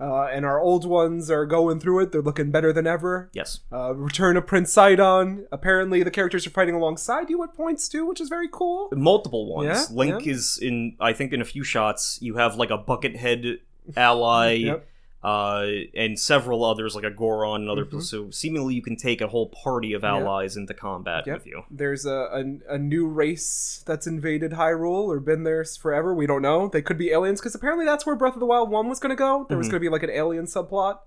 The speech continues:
Speaker 2: Mm-hmm.
Speaker 1: as well with, like, this. So I'm glad they're implementing those features back. Uh, we get hot Ganondorf.
Speaker 2: We do. We get hot Ganondorf.
Speaker 1: He's been hydrated <laughs> and hot.
Speaker 2: Fully hydrated.
Speaker 1: Voiced
Speaker 2: Voiced by
Speaker 1: by
Speaker 2: Matt
Speaker 1: Matt Mercer.
Speaker 2: Mercer.
Speaker 1: So, you know, what more could they give me? Put Patty LuPone in the game and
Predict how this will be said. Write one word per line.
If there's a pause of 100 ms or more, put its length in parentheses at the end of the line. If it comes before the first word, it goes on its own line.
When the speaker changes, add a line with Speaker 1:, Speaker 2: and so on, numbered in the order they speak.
(160)
Speaker 2:
Mm-hmm.
Speaker 1:
as
well
with,
like,
this.
So
I'm
glad
they're
implementing
those
features (140)
back. (300)
Uh,
we
get (200)
hot
Ganondorf. (120)
Speaker 2:
We
do.
We
get
hot
Ganondorf.
Speaker 1:
He's
been
hydrated (420)
<laughs>
and
hot. (100)
Speaker 2:
Fully
hydrated.
Speaker 1:
Voiced
Speaker 2:
Voiced
by
Speaker 1:
by
Speaker 2:
Matt (140)
Speaker 1:
Matt
Mercer.
Speaker 2:
Mercer.
Speaker 1:
So, (300)
you
know,
what
more
could
they
give
me?
Put
Patty
LuPone
in
the
game
and